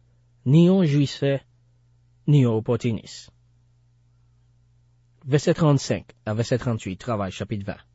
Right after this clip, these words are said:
Mwen montre nou ki jan pou n travay di nan tout sa n ap fè, pou n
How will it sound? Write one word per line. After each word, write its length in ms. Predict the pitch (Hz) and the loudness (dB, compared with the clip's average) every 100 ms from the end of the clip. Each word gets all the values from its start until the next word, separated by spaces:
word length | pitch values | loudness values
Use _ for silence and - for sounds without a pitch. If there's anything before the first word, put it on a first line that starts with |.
| _ _ _ _ _ _ _ _ _ - | _ _ _ _ _ _ _ _ _ 2
Mwen 160 | 151 156 | 6 8
montre 380 | 185 185 175 160 | 6 4 2 2
nou 300 | 175 196 175 | 4 2 2
ki 140 | 170 151 | 0 0
jan 300 | 139 170 180 | 2 2 0
pou 80 | 156 | -2
n 80 | 131 | -4
travay 380 | - 135 131 131 | -2 -2 0 0
di 220 | 127 175 175 - | 0 -2 -2 -4
nan 160 | 120 113 | -6 -2
tout 160 | 160 | -2
sa 140 | - 143 | 0 -2
n 60 | |
ap 100 | 123 | -2
fè, 300 | - - 156 170 _ _ _ _ _ | -6 0 0 0 _ _ _ _ _
pou 80 | |
n 80 | 147 | -2